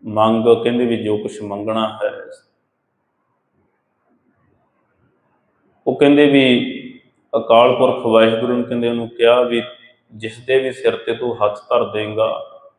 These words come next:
ਉਹਦੇ 'ਚ ਬਰਕਤਾਂ ਆ ਜਾਣਗੀਆਂ, ਜਿਹਨੂੰ ਤੂੰ ਕੋਈ ਬੋਲ ਕਰ ਦੇਂਗਾ ਤੇਰੇ ਬੋਲ ਪੂਰੇ ਹੋਣਗੇ।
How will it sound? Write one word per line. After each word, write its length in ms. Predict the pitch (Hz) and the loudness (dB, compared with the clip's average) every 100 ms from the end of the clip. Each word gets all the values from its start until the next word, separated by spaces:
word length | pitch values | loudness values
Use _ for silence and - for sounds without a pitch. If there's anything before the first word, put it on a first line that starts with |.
| _ _ _ _ _ _ _ _ _ 127 | _ _ _ _ _ _ _ _ _ -2
ਉਹਦੇ 180 | 127 | 0
'ਚ 80 | 123 | 0
ਬਰਕਤਾਂ 580 | 110 107 107 - - 117 | 2 2 2 -2 0 2
ਆ 140 | 113 | 2
ਜਾਣਗੀਆਂ, 840 | 110 117 117 113 110 110 107 107 - _ _ | 2 0 0 -4 -6 -8 -12 -14 -20 _ _
ਜਿਹਨੂੰ 300 | 107 120 127 | -6 -4 -4
ਤੂੰ 160 | 127 123 | -8 -10
ਕੋਈ 220 | 117 110 | -6 -4
ਬੋਲ 340 | 107 110 110 | -2 0 0
ਕਰ 160 | 110 107 | 0 0
ਦੇਂਗਾ 380 | 107 107 110 113 | -2 -6 -6 -8
ਤੇਰੇ 280 | - 104 107 | -8 -12 -10
ਬੋਲ 360 | 101 104 107 | -4 -2 -2
ਪੂਰੇ 360 | 107 104 104 98 | -6 -8 -8 -10
ਹੋਣਗੇ। 520 | 101 107 127 _ - | -16 -18 -20 _ -18